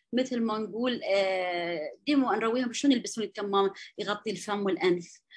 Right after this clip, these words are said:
وإذا نزع الكمام أيضًا شلون ينزعه، ما ينزعه من الأمام، يشيله من الحزامين اللي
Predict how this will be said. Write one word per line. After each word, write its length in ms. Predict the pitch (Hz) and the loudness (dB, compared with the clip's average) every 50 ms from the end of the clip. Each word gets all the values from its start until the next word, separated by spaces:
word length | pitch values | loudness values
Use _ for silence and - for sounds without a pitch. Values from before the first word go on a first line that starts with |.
| - _ _ | -20 _ _
وإذا 240 | 185 220 214 208 220 | 0 0 2 2 0
نزع 260 | 240 240 202 226 - | 0 0 2 0 0
الكمام 420 | - - - 208 226 233 233 - | 0 -2 -2 0 2 2 2 6
أيضًا 280 | - 330 349 359 262 226 | 6 6 6 6 4 -2
شلون 340 | - - - - 349 339 254 | -2 -2 2 6 6 8 8
ينزعه، 460 | 233 226 202 233 220 175 165 170 - - _ _ _ - | 6 2 2 2 2 2 0 -2 -2 -8 _ _ _ 4
ما 80 | 302 | 8
ينزعه 360 | 392 370 320 247 269 240 247 | 8 8 8 8 6 2 2
من 100 | 247 233 | 2 0
الأمام، 600 | 220 - - - 220 214 208 202 208 214 208 - _ _ - | -2 -2 -4 -4 -2 0 2 2 2 0 -2 -6 _ _ -12
يشيله 380 | 175 - - - 262 254 220 | -10 -8 -4 -2 0 0 0
من 160 | 202 214 226 233 | 0 0 0 0
الحزامين 640 | 233 - 247 202 208 202 208 226 247 262 302 339 427 - - | -2 -2 -6 -2 -2 0 0 2 4 6 6 6 4 4 0
اللي 400 | 370 - 185 185 175 175 180 175 | -2 0 0 2 4 4 4 2